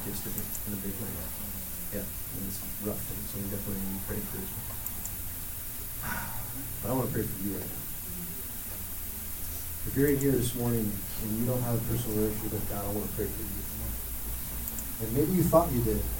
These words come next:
but then you're like, "I don't know if I've ever experienced that peace." I will be honest with you, you probably don't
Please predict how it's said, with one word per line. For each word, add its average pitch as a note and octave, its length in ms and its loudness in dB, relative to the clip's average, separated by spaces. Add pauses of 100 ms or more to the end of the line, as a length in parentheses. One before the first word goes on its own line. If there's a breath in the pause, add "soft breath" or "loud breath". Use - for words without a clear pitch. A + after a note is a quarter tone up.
(160)
but G#2+ 160 6
then A#2 80 4
you're B2 160 4
like, A2 120 6 (200)
"I C#3 80 2
don't G3 160 2 (100)
know D3 140 4
if D3 60 2
I've C3 120 4
ever D3 140 8
experienced - 480 2
that - 240 0
peace." - 320 0 (640)
I A2+ 60 2
will A#2+ 180 4
be B2 80 4
honest B2+ 260 4
with D3+ 140 2
you, D#3 160 2
you A#2+ 180 0
probably A2 300 4
don't A2 240 0